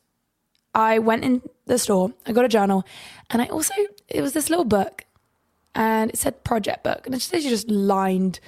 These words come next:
a little lined notepad with a few dividers, and I thought, "This is gonna be my light bulb book. This is gonna be when I have thoughts, when I have ideas,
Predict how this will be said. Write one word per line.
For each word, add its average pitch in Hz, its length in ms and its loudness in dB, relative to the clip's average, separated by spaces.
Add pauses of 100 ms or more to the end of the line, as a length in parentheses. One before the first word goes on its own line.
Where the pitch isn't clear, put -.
(360)
a 220 60 -2
little 214 220 4
lined 196 440 2
notepad 190 420 0
with 185 100 4
a 190 40 2
few 202 200 0
dividers, 190 640 -2
and 202 120 -2
I 214 60 -2
thought, 208 360 -2
"This 214 640 -2
is 285 160 -2
gonna 226 220 0
be 196 260 2
my 190 240 2
light 185 500 2
bulb 381 320 -10 (200)
book. - 340 -6 (600)
This 277 200 2
is 320 100 0
gonna 311 220 0
be 190 400 4 (320)
when 214 120 0
I 214 80 2
have 240 180 0
thoughts, - 500 0
when 202 80 -2
I 196 40 0
have 214 160 0
ideas, 202 520 2